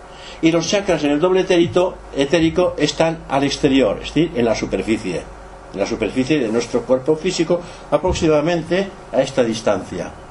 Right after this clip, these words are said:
¿eh? No los vemos, pero están ahí, son, los llaman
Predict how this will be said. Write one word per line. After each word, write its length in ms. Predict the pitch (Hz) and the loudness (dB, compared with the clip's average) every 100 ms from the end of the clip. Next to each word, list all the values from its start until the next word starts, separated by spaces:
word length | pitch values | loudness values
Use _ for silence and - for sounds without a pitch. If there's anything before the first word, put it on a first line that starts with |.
| 92 | -4
¿eh? 120 | 139 214 - - - | -4 -4 -10 -16 -4
No 100 | 101 | 0
los 180 | 98 101 | 0 2
vemos, 280 | 147 - - | 2 2 -2
pero 120 | 104 | -4
están 240 | 95 110 | 0 0
ahí, 180 | 107 117 | 2 0
son, 220 | - 117 113 - - - - | 2 0 0 -12 -18 -14 -10
los 140 | 98 | -2
llaman 320 | 127 135 135 | 2 2 0